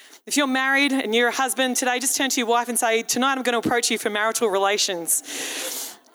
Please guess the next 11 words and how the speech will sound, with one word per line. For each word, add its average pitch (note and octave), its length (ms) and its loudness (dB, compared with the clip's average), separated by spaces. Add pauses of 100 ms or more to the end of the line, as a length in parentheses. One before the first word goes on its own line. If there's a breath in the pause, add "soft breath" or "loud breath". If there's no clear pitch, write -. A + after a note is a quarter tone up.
(160)
Um, A3+ 440 0 (760)
fair A3 160 2
warning. F#3+ 360 -2 (240 loud breath)
"She D#4+ 160 -2
conceived F#4 640 2
and C#4+ 240 0
gave D4 280 2
birth C#4 300 2
to B3+ 180 0
a A#3 40 4
son. G3 520 0